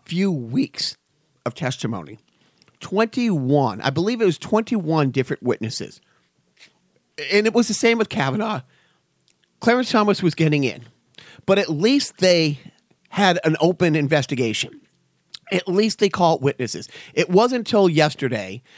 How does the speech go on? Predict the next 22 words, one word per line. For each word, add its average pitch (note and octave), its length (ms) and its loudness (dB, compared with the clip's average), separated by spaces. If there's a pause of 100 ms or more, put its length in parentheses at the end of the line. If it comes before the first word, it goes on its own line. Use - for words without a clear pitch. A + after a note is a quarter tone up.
(220)
that C#3+ 140 0
they D3 120 2
said, D#3+ 200 2
"Okay, D#3+ 220 0
we'll C#3 140 2
do C#3 160 4
a C3 40 4
week C3 240 0
investigation." G#2 760 -8 (540)
And D3+ 140 0
twenty-seven A#3 680 0
years F3+ 260 2
later, C3 460 -2
with C#3 260 2
the C3 380 -2 (340)
resistance, - 800 -2 (320)
with D3+ 320 0
Me D3+ 220 2
Too, G#2+ 440 -4 (260)
with C#3 280 0
Time's C#3 460 -2
Up, - 260 -4